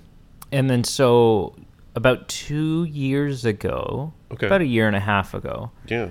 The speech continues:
Speaker 1: um, I still had never read the books.
Speaker 2: Mm, cool.
Speaker 1: And so I was like, "You know what?" Because, yeah, ultimately, um, I'm not a big reader. I should be.
Speaker 2: Sure.
Speaker 1: I wish I was. I wish
Speaker 2: Yep.
Speaker 1: I was,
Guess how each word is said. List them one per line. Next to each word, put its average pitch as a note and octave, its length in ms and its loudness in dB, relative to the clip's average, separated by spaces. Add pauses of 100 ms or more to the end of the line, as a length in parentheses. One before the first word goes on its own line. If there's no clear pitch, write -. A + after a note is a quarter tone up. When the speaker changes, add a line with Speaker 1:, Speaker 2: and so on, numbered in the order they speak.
(140)
Speaker 1:
um, G#2+ 840 4 (280)
I A2+ 800 2
still B2+ 260 0
had B2 160 -2
never G#2+ 200 0
read F#2 200 2
the F#2+ 60 -12
books. - 480 -6 (280)
Speaker 2:
Mm, C#3+ 200 -2 (140)
cool. A#2+ 180 -6 (720)
Speaker 1:
And A2+ 220 2
so A#2 200 2
I A2 140 4
was A#2 100 -2
like, B2 220 -6
"You F#3+ 60 0
know D#3 80 0
what?" A#2 180 -2
Because, D3+ 340 -2
yeah, B2+ 160 -6 (580)
ultimately, B2 760 0 (160)
um, G2+ 800 2 (760)
I'm A#2+ 80 0
not C#3+ 140 4
a B2+ 40 -4
big A2+ 200 0
reader. - 440 -4
I G#2 80 -2
should - 180 -2
be. C3+ 120 0
Speaker 2:
Sure. - 40 0
Speaker 1:
I A#2+ 80 6
wish D3 240 2
I G#2+ 80 2
was. G#2+ 340 0
I - 80 -4
wish A#2 200 0
Speaker 2:
Yep. - 20 -4
Speaker 1:
I A2 60 2
was, A2 180 -2